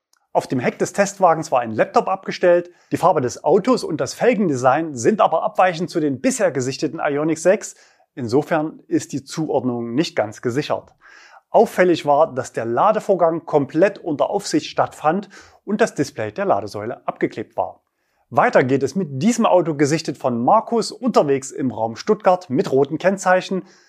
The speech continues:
Sehr wahrscheinlich handelt es sich um ein Testfahrzeug des Alfa Romeo Tonale. Das Auto wurde bereits im Februar vorgestellt, jedoch nicht vollelektrisch, sondern nur als Plug-in-Hybrid.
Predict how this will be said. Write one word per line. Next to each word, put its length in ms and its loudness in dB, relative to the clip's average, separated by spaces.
Sehr 300 2
wahrscheinlich 500 2
handelt 240 0
es 140 -8
sich 120 -4
um 120 -4
ein 220 -4
Testfahrzeug 840 0
des 260 -4
Alfa 360 2
Romeo 480 2
Tonale. 760 2
Das 180 0
Auto 300 -2
wurde 160 4
bereits 320 -2
im 140 -10
Februar 420 0
vorgestellt, 720 0
jedoch 300 0
nicht 220 -8
vollelektrisch, 640 0
sondern 420 -6
nur 280 -2
als 220 -6
Plug-in-Hybrid. 960 -2